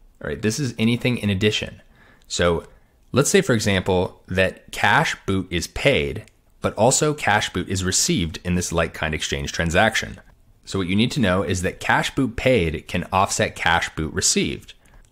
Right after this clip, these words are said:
All right, so we're going to recognize the net cash boot. All right, but what if this is debt that is being assumed? Okay, so let's say that both taxpayers in this like-kind exchange transaction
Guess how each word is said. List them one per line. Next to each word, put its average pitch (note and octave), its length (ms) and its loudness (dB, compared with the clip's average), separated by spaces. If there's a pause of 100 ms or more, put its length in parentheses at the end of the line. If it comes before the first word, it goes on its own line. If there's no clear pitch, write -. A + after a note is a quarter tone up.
(100)
All E2+ 60 -2
right, E2 160 2
so G2+ 140 0
we're G2 80 2
going G#2 180 2
to G#2+ 80 4
recognize G2 560 0
the F2+ 80 -2
net F2 420 0
cash - 440 -2
boot. - 340 -2 (480)
All D#2+ 60 2
right, D2+ 80 -2
but E2+ 80 0
what C3 120 2
if F#3 120 -4
this E3 180 2
is F#2+ 140 0
debt F#2+ 320 0
that G2+ 100 0
is E2+ 100 0
being D#2+ 200 -4
assumed? D#2+ 560 -2 (680)
Okay, - 260 -4
so F2 160 -2
let's C#3+ 220 2
say F3+ 120 2
that G#2+ 240 -2
both A2+ 340 2
taxpayers E2 880 0
in G#2+ 120 2
this A2 180 2
like-kind F#2+ 380 -2
exchange E2 400 -4
transaction D2+ 720 -4